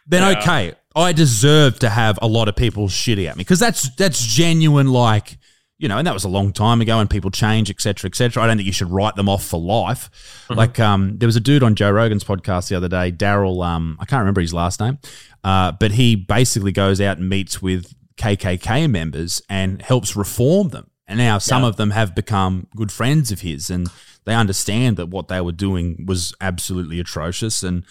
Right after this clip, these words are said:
Speaker 1: um, you know, we become better people, hopefully, as we age and we become more intelligent.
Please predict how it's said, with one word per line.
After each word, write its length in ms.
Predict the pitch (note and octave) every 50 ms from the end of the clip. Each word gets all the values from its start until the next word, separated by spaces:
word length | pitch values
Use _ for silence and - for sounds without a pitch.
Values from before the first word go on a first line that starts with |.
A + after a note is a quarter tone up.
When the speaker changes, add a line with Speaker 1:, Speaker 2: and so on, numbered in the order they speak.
| - - - _ _ -
Speaker 1:
um, 340 | - E2+ E2+ E2+ F2 - -
you 80 | A2 A2
know, 140 | F#2+ F2 F2+
we 100 | F#2 F#2
become 540 | E2+ G#2+ - - G#2 F#2+ F2+ F2 E2+ - - _ - E2+
better 200 | - G2+ F#2 F2+
people, 440 | F2 - F#2+ F2 E2 - G2 F2 D#2
hopefully, 540 | - - G#2 G#2 - - - E2 F2 F2+ E2+
as 120 | F2 F2
we 140 | F2+ F2 E2+
age 260 | F#2 G2+ A2+ C3 A#2
and 80 | G2+ E2
we 60 | E2+
become 320 | E2+ F#2+ F#2 - F2+ E2+
more 180 | E2 E2+ F2 E2
intelligent. 540 | F2 - - A#2+ - - - - - -